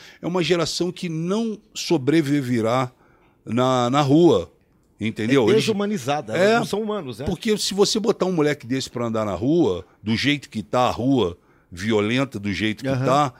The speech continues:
Speaker 1: esse moleque ele vai sucumbir rapidinho, entendeu? Então, você vê que hoje é uma geração assim, uma geração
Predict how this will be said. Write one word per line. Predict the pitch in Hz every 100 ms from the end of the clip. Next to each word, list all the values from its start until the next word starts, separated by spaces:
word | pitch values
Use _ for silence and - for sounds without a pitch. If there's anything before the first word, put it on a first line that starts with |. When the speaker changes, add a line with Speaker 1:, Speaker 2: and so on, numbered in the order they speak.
| - - -
Speaker 1:
esse | 233 -
moleque | 233 196 202 208
ele | 196
vai | 190
sucumbir | - 196 202 147 180
rapidinho, | 165 180 180 117 143 160 104 - -
entendeu? | 107 107 104 117 104
Então, | 107 151 180 190 - - - -
você | 127 147 - 165
vê | 139 180
que | 180 190 151 - - - _
hoje | 131 175 180 165
é | 170 185
uma | 190 151
geração | 156 156 - 165 170
assim, | - 139 165
uma | 151 127
geração | 156 156 - 165 170 156